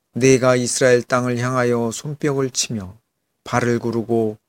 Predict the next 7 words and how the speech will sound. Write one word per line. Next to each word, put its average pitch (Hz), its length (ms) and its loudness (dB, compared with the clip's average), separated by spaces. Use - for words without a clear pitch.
전적으로 131 720 2
무례히 135 540 2
행하며 107 520 -6
마음속으로 113 920 0
기뻐하였느니라. 110 1160 -6
그러므로 123 680 2
보라, 92 400 -8